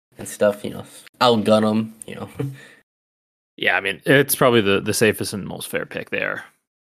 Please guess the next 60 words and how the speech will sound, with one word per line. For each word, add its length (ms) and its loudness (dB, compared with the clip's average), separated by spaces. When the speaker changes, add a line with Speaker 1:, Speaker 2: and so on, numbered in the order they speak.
Speaker 1:
Yeah. 80 -8
Speaker 2:
Clearly 280 0
the 80 -4
better 240 0
team 260 -4
on 140 -4
paper, 360 -4
and 140 -10
I 80 -10
would 80 -10
be 100 -12
shocked 380 -4
if 100 -12
L 120 -4
A 100 -4
G 260 -8
wins 300 -12
it. 220 -12
I 100 2
just 160 -2
gave 140 2
them 120 0
a 80 -2
map 260 0
'cause 220 -14
I 80 -6
was 160 -8
like, 200 -12
I 60 -10
kinda 200 -10
felt 180 -12
bad 220 -6
making 200 -18
them 120 -20
oh 160 -10
and 120 -18
six 280 -14
in 40 -20
the 40 -20
first 240 -16
weekend, 300 -18
but 80 2
it's 100 2
a 40 -8
possibility 540 2
for 140 -10
sure. 320 -12
Speaker 1:
Yeah, 200 -4
would 120 0
be 120 4
tough 280 2
if 80 -12
they 60 0
went 160 -4
oh 100 -6
and 80 -8
six, 260 -16
but, 120 -20
you 60 -18
know. 220 -10